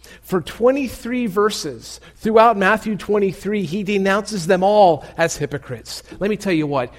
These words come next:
you cannot call these men yellow and get away with it. It's almost as though a boxer is receiving blow after blow,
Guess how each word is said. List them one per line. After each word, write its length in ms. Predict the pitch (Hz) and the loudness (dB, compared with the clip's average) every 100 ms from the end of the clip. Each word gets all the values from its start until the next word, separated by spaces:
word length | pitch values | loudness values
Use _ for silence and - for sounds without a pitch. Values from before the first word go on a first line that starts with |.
| - | -8
you 140 | 190 | -6
cannot 360 | 220 180 170 175 | -4 -2 0 0
call 220 | 180 165 | 0 0
these 220 | 156 139 | -2 -4
men 260 | 143 135 131 | -4 -4 -2
yellow 420 | 139 151 131 120 | 0 0 -2 -6
and 120 | 139 123 | -10 -8
get 140 | 131 | -6
away 200 | 113 110 | -8 -10
with 200 | 113 - | -12 -14
it. 120 | 113 - _ _ _ _ _ _ _ _ _ _ _ _ _ _ _ _ _ _ _ _ _ _ _ _ _ _ _ _ _ | -16 -20 _ _ _ _ _ _ _ _ _ _ _ _ _ _ _ _ _ _ _ _ _ _ _ _ _ _ _ _ _
It's 160 | - - | -20 -16
almost 320 | 180 185 175 | -12 -10 -12
as 120 | 147 | -14
though 180 | 156 143 | -12 -12
a 60 | 131 | -14
boxer 760 | - 147 - - - 110 - _ _ _ _ _ _ | -10 -12 -12 -16 -18 -20 -20 _ _ _ _ _ _
is 140 | 135 | -14
receiving 480 | 147 139 170 151 135 | -12 -10 -10 -10 -12
blow 640 | 117 147 170 180 165 131 - - - | -14 -10 -6 -6 -6 -8 -14 -20 -18
after 300 | 131 - 127 | -18 -16 -16
blow, 560 | 120 139 147 143 123 | -14 -10 -10 -10 -14